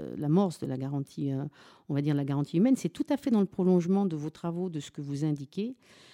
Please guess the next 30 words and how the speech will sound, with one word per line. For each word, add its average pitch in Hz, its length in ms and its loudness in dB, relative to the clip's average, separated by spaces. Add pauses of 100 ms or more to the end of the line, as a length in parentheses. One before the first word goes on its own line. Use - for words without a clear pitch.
(280)
Est-ce 214 220 0
que 226 80 -2
vous 196 120 0
pensez 208 460 0
que - 80 -8
cette 151 160 -2
dernière 165 320 4
version, 156 420 0
on 151 320 4
est, 139 260 0
on 139 140 -2
est 143 140 0
allé 139 160 -2
suffisamment 151 720 -2
loin ? 165 400 0 (640)
Euh, 139 720 -2
moi, 185 200 2
je 156 100 -2
vous 170 140 0
entends 240 300 0
dans, 165 200 0
dans 147 120 -2
la 147 120 0
nécessité 151 640 -4
de, 147 200 -4
de 139 120 -4
réguler, 151 480 -4
mais 185 160 0
le, 147 320 -4 (420)
la, 139 260 -2